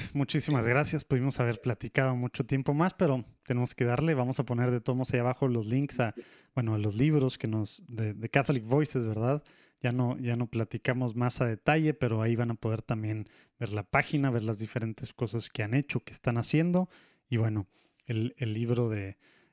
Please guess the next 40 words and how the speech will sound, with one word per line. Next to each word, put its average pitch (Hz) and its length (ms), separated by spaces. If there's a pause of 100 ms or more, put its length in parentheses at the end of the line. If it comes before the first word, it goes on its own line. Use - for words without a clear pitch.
el, 113 420
la 127 160
carta - 320
al 117 120
Duque 123 200
de 110 80
Norfolk, 113 480
¿verdad? 107 260
Que 117 120
nos 107 160
recomendó 110 420
también. 170 320
Y 220 80
alguna 139 340
página, 156 300
a 143 40
lo 131 60
mejor 127 220
ponemos 143 400
ahí, 131 240
no 123 120
sé 131 120
si 117 100
todavía 131 260
siga 127 220
vigente, 123 460
la 120 160
ca-, 117 240
la 135 120
página 127 420
de, 113 180 (440)
de, 117 260
con 120 240
todos 135 120
los 131 120
recursos 120 340
de 123 80
la 110 120
canonización 113 800
de, 117 200